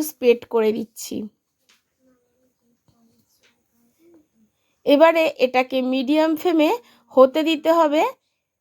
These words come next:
দু মিনিট মতো। দু মিনিট পরে দেখবেন উপরের যে অংশটা সেটা কিন্তু একদম শুকিয়ে গেছে, হাত দিলে লাগছে না, তার মানে উপরটা হয়ে গেছে, অর্থাৎ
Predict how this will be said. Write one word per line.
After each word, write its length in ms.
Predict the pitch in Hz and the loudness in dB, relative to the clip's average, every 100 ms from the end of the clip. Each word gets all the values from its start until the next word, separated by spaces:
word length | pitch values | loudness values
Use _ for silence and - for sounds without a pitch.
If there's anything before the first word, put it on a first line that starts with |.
| _ _ _ _ | _ _ _ _
দু 200 | 262 247 320 | -4 2 2
মিনিট 340 | 320 330 339 320 | 2 0 -2 -2
মতো। 260 | 311 302 349 | -2 0 -2
দু 160 | 330 277 | -2 0
মিনিট 320 | 269 269 277 262 | 0 2 0 -2
পরে 200 | 254 247 269 | 0 2 2
দেখবেন 360 | 311 277 311 311 | 0 0 -2 -2
উপরের 480 | 247 254 277 302 311 254 | -6 -4 -2 -2 -2 -6
যে 220 | - 247 285 392 _ _ _ _ | 2 4 4 0 _ _ _ _
অংশটা 500 | - 269 294 339 277 294 | -2 0 0 0 0 0
সেটা 240 | 285 254 | 0 -2
কিন্তু 260 | 247 254 254 | -2 -2 0
একদম 320 | 240 240 262 277 | 0 2 -2 -2
শুকিয়ে 400 | 302 262 302 302 | -4 -4 -2 2
গেছে, 200 | 302 294 311 | 0 2 0
হাত 280 | 262 226 226 220 | 2 2 0 -4
দিলে 200 | 247 339 | -2 2
লাগছে 460 | 330 240 269 220 220 | 4 2 0 -6 -6
না, 140 | 202 208 _ _ _ _ - | -6 -10 _ _ _ _ 2
তার 160 | 254 277 | 4 4
মানে 200 | 311 330 | 2 0
উপরটা 500 | 320 254 285 285 294 | -4 -2 -2 -2 -2
হয়ে 240 | 294 277 277 | 2 2 4
গেছে, 280 | 294 294 320 | 2 -2 -2
অর্থাৎ 320 | 302 247 311 | -2 -2 -4